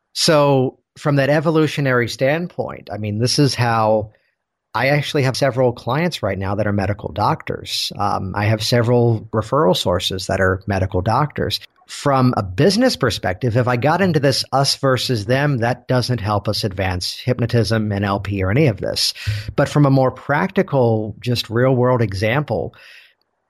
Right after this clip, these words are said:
these things are either discovered or invented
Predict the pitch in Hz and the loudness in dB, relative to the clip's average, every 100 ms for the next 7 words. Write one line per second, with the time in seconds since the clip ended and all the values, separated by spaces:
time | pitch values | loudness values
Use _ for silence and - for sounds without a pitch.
0 | _ 135 110 151 190 - 180 170 170 147 | _ -4 2 4 4 2 2 2 4 2
1 | 143 127 - 143 135 120 92 110 - - | 2 2 2 2 2 0 0 -2 -2 0
2 | 143 147 170 170 156 - 120 117 120 113 | 0 2 4 2 2 2 2 2 0 -2
3 | 104 92 120 139 - 151 147 147 | -4 0 0 0 2 2 4 2